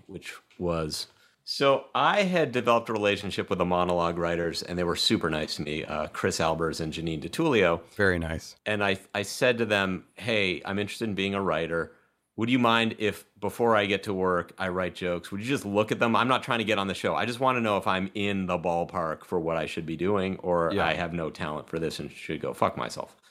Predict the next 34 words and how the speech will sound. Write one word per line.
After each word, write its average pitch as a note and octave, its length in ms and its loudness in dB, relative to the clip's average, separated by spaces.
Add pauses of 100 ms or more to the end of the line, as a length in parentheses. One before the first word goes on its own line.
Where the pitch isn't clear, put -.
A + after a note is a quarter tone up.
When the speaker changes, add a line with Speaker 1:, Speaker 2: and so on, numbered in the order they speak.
(140)
Speaker 2:
<laughs> C3 60 -4 (260)
Speaker 1:
Um, E2+ 320 6 (220)
so C3 580 4 (180)
I B2+ 120 6
would B2+ 160 2
get D3 160 4
to E3 80 0
work B2+ 400 4 (180)
every A2+ 240 2
day G2+ 240 4
at, F#2+ 100 0
like, F2+ 200 -4
six - 240 -6
thirty G2+ 260 2
or F2 60 -2
seven F#2 260 0
A E2+ 40 0
M D2+ 260 -4
and D2+ 100 -8
write, D2+ 240 -8
like, - 180 -14
twenty E2+ 300 -4
jokes, D2+ 380 -8
and F#2 80 -4
they E2+ 40 -2
would E2+ 140 -4
look F2+ 160 -4
at A#2 60 -2
my G#2 120 0
jokes. D#2+ 340 -2
And G2+ 140 -4
then G2+ 140 2
one C#3+ 160 4
day, A2 400 2